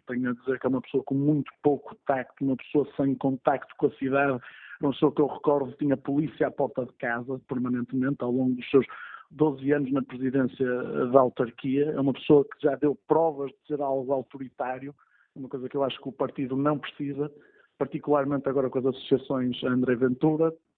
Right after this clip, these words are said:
Eu relembro, por exemplo, o caso da Escola da Fontinha e a implacabilidade que ele demonstrou. Não acho que ele traga eleitores novos ao P S D. Ele, aliás, apoiou o professor Álvaro Almeida aqui no Porto e arrastou uns meros dez por cento. Talvez,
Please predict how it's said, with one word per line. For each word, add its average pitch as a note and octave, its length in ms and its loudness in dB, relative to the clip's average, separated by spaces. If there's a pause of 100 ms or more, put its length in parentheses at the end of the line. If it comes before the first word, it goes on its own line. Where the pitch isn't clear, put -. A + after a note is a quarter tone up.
Eu B2 200 -4 (120)
relembro, C#3 340 6
por C3 160 -4
exemplo, C3 300 -2
o B2+ 40 -10
caso C3+ 260 -2
da C#3 60 -2
Escola C#3 380 0
da C3 100 -4
Fontinha C3+ 540 -2 (460)
e D3+ 120 -2
a C#3 40 4
implacabilidade C3+ 800 0
que - 80 -8
ele B2+ 120 -2
demonstrou. C#3+ 640 -2 (360)
Não E3 300 2
acho F3 360 -2
que - 80 -6
ele D#3 300 0
traga C#3 380 -2
eleitores C3+ 480 -2
novos C3+ 340 -4
ao C3 80 0
P B2+ 140 -4
S B2 140 -6 (100)
D. C#3 60 -6
Ele, B2+ 320 -6
aliás, B2 360 -4
apoiou B2+ 400 -4
o A#2+ 40 -8
professor B2 640 -10
Álvaro B2+ 300 -10
Almeida B2 360 -6
aqui A#2 160 -10
no B2 100 -6
Porto C3 300 -8 (160)
e B2+ 100 -12
arrastou B2 560 -4
uns B2+ 140 -2
meros B2+ 320 2
dez C3 180 0
por - 220 -18
cento. C#3+ 260 0 (460)
Talvez, C3 400 2